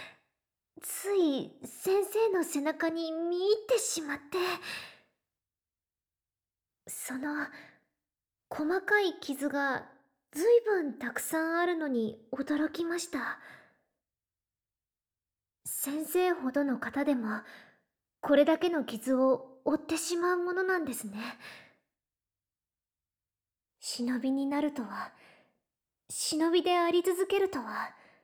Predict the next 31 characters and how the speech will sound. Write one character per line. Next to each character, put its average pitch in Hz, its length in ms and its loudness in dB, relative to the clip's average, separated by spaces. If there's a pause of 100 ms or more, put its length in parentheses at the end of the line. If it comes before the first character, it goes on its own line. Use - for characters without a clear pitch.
(680)
そ - 320 -4
れ 233 120 -6
ほ 269 160 -2
ど 285 100 2
に 285 280 -4 (420)
厳 294 320 -2
し 370 320 0
い 330 40 0
も 240 200 -2
の 262 140 -2
だ 277 140 -2
と。 - 120 -12 (3250)
い、 320 120 -4
い - 1120 -2
え、 392 40 4 (960)
決 381 200 4
し - 60 -4
て 440 60 6 (320)
怖 427 180 4 (220)
い - 20 4
わ 359 140 2
け 415 100 4
で 330 120 2
は。 247 280 2 (1900)
わ 233 100 -2
し - 200 -2
が 262 140 2
み 254 180 2
ん 269 100 4
な 269 360 0
を、 - 0 -